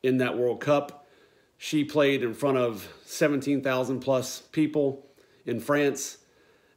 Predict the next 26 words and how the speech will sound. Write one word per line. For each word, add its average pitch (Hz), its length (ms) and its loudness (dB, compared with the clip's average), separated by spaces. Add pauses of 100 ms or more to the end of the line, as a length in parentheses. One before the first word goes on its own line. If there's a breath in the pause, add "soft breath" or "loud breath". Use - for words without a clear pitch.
and 127 440 2
she - 160 2
was 135 160 2
one 143 100 2
of 131 60 2
the 123 80 0
young 139 260 2
stars 131 440 2
of 131 80 -2
the 117 80 -4
tournament. 107 420 -2 (220)
Um, 107 320 -6
she, 147 300 0
if - 320 -6
you 156 200 4
are 123 100 4
not 143 260 0
familiar 151 580 4 (200 loud breath)
or 107 80 -6
you 127 140 2
haven't 131 200 2
watched 139 280 0
it 143 60 -6
yet, 139 260 2
just 135 240 -6
Google 139 460 2